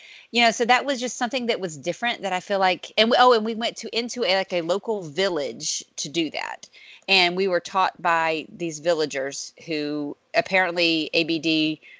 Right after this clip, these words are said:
really searched around a lot to find the right people to do, to do that. So it was just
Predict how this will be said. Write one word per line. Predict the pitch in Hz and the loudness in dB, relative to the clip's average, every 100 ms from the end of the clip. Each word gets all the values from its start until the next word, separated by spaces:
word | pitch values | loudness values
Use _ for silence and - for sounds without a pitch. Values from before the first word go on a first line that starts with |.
| _ | _
really | 175 170 165 156 - | -2 2 0 -2 -8
searched | - 175 - - | -4 -4 -2 -4
around | 156 147 | -2 0
a | 147 | 2
lot | 151 - | 2 0
to | 151 | -6
find | - 151 147 147 139 143 - _ | -6 -4 -2 -4 -8 -12 -16 _
the | 143 143 | -8 0
right | 143 - | 0 0
people | 156 - 131 | -10 -10 -12
to | - | -10
do, | 131 127 95 - - | -8 -8 -8 -14 -12
to | 156 | -8
do | 135 | -8
that. | - 73 - | -6 -6 -8
So | - 135 - | -6 -4 -2
it | 185 | -4
was | 170 - | -2 -2
just | 170 - - - | -2 -2 -8 -10